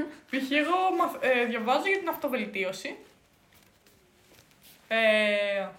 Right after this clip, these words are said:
όχι για φιλοσοφία.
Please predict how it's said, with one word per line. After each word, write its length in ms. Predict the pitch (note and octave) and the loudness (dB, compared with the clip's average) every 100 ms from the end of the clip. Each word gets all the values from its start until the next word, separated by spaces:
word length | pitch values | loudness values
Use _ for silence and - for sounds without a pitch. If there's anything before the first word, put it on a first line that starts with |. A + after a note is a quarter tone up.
| - - - | -20 -20 -2
όχι 300 | B3+ C#4+ C#4 G#3+ - - - - - _ - - _ - - _ - _ _ - _ | 0 0 -2 -8 -12 -20 -20 -20 -20 _ -20 -20 _ -20 -20 _ -20 _ _ -20 _
για 520 | G3+ A3+ G#3+ G#3 G3+ - | -4 2 2 2 0 -2
φιλοσοφία. 800 | - A3 G#3 G3+ G3 F#3+ D#4 - | -6 -6 -6 -8 -2 0 -2 -6